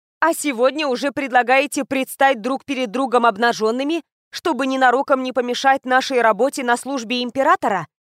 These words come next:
С искренним недоумением спросила я, усевшись на корточки и вцепившись в бортик ванны. "Вы путаете понятия", холодно ответил Рес. "Путаю? А как же,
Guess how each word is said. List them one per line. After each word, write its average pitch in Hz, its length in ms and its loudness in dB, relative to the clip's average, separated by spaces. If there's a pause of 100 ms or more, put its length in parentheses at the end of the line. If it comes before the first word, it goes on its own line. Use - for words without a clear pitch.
(180)
С - 160 -10
искренним 208 560 -4
недоумением 196 680 -4
спросила 214 520 -4
я, 214 280 -4 (320)
усевшись 269 580 -6
на 175 140 -6
корточки 302 600 -8 (300)
и 294 100 -6
вцепившись 247 680 -10
в 247 80 -8
бортик 185 420 -8
ванны. 175 400 -2 (500)
"Вы 170 320 -2
путаете 226 580 -4
понятия", 196 720 -2 (280)
холодно 269 580 0
ответил 196 420 -6
Рес. 196 320 -6 (340)
"Путаю? 247 460 0 (320)
А 392 120 2
как 349 220 2
же, 233 200 -2